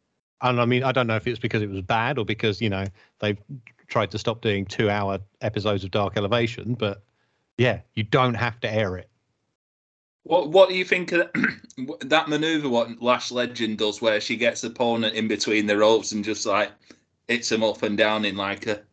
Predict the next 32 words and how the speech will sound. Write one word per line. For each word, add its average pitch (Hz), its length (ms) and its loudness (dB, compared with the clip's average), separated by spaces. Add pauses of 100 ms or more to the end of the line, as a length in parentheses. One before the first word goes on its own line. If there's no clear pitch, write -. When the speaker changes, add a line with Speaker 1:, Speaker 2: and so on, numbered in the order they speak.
(480)
Speaker 2:
like, 104 160 -10
a - 60 -20
crossbody 107 640 -2
position? 98 580 -4 (1080)
Speaker 1:
I 92 120 -6
mean, 87 200 -4
it's 98 100 -14
not 113 160 0
good, 92 240 0
is 98 140 -6
it? - 180 -10 (380)
Speaker 2:
<laughs> - 80 -14 (520)
Speaker 1:
<laughs> 202 1080 2 (480)
I'm 156 160 4
sure 202 180 6
she 190 140 2
has 151 200 0
many, 165 440 4
many 139 380 2
athletic 120 460 -2
skills. 160 440 -2
I 113 60 -2
don't 123 220 2
think 117 220 -4
any 120 260 2
of 107 160 2
them 110 140 0
are 101 80 2
related 101 380 0
to - 60 -16
pro 98 180 0
wrestling. 92 460 -6